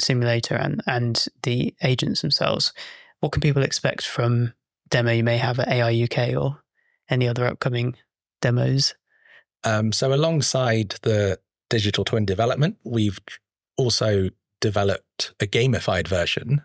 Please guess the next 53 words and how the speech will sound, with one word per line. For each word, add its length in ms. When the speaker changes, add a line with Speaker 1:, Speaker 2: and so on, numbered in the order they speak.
Speaker 2:
of 260
air 120
traffic 320
control 340
to 120
Speaker 1:
Uh-huh. 80
Speaker 2:
try 180
and 120
demonstrate 500
to 80
the 120
public, 560
uh, 160
what, 320
what 160
are 40
some, 200
or 140
to 100
let 240
people 220
experience 680
a 40
very 200
stressful 540
situation 760
in 140
a 80
gamified 640
version 320
of 100
air 100
traffic 300
Speaker 1:
Right, 240
Speaker 2:
control. 180
So 220
Speaker 1:
right. 140
Speaker 2:
a, 40
a 40
sector 340
that's 180
just 160
shaped 240
like 200
an 60
X, 420
and 100
they 60
have 120
to 80
try 180
and 80
fla-, 280